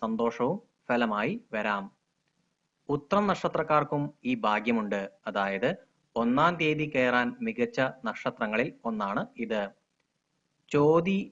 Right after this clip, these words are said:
എന്ന നക്ഷത്രവും ഒന്നാം തീയതി കയറാൻ മികച്ച നക്ഷത്രമാണ്. ഇതും കയറുന്ന വീട്ടിൽ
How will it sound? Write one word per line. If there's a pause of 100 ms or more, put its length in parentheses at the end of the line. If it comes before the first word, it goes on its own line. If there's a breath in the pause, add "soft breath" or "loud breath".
(100)
എന്ന (100)
നക്ഷത്രവും (420)
ഒന്നാം
തീയതി (220)
കയറാൻ (180)
മികച്ച (260)
നക്ഷത്രമാണ്. (600)
ഇതും (260)
കയറുന്ന
വീട്ടിൽ